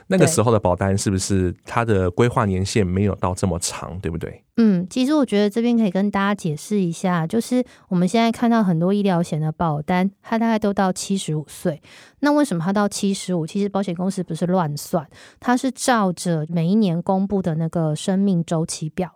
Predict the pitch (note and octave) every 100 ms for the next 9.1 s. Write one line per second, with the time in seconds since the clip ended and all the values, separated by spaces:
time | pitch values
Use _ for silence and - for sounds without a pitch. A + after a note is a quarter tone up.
0 | - - G#3 A#3 G#3+ F#3+ G3 F#3 F#3 -
1 | F3 F3+ - _ - B3+ A#3 A#3 A#3 F3+
2 | D3+ - F3+ F3+ F3+ F3+ F3 D#3 D3+ F#3+
3 | E3+ D#3+ E3 D3+ D#3 - F3+ D#3 D3+ -
4 | F3 - F#3+ D3+ - - - B3 B3+ C4
5 | B3+ A#3+ A#3 G#3 F#3 F#3 E3 D3+ - G#3+
6 | - F#3+ G3 G3 G#3 F3+ D#3+ E3+ F3 F3
7 | F#3 F3 F3 E3+ - F3+ F#3 F3 F3 F3
8 | - F#3 - F3+ F3+ F#3+ E3 D3 C#3 D#3+
9 | F3